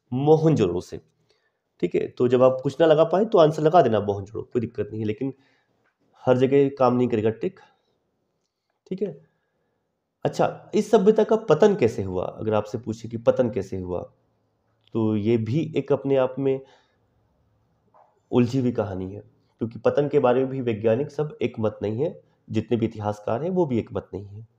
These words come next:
ठीक है। अलग-अलग लोगों के अनुसार इसका पतन अलग-अलग हुआ है। कुछ लोग बोलते हैं, जैसे व्हीलर कहते हैं कि सैंधव सभ्यता का पतन आक्रमण के कारण हुआ है, विदेशी आक्रमण हुआ था, ये लोग अपनी सुरक्षा के लिए,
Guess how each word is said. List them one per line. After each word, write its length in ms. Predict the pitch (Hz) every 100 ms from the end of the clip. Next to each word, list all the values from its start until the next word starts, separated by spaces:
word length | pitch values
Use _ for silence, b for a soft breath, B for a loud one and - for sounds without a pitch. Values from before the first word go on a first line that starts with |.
| -
ठीक 140 | 185
है। 100 | 147 b b b -
अलग-अलग 560 | 131 131 123 127 131 -
लोगों 240 | 110 113
के 100 | 113
अनुसार 340 | 104 101 131 135
इसका 200 | - 127
पतन 420 | 113 - 170 -
अलग-अलग 400 | 110 101 98 95
हुआ 220 | 101 113
है। 220 | 127 202 - b b b
कुछ 180 | 131 117
लोग 160 | 123 110
बोलते 320 | 110 113 127
हैं, 240 | 120 123
जैसे 220 | 110 107
व्हीलर 300 | 104 117 147
कहते 260 | 135 123 -
हैं 240 | 123 127
कि 120 | 127 127
सैंधव 300 | 120 117 127
सभ्यता 340 | 120 113 123
का 100 | 123
पतन 360 | 117 113 117 -
आक्रमण 400 | 107 143 156 151
के 300 | - _ -
कारण 240 | 113 107
हुआ 280 | 107 101 104
है, 100 | 104 - _ _ -
विदेशी 380 | 120 135 143 151
आक्रमण 340 | 131 131 127
हुआ 260 | 120 113 117
था, 220 | 117 110
ये 160 | 110 110
लोग 200 | 110 110
अपनी 220 | 110 117
सुरक्षा 340 | 113 104 - 113
के 140 | 113
लिए, 200 | 107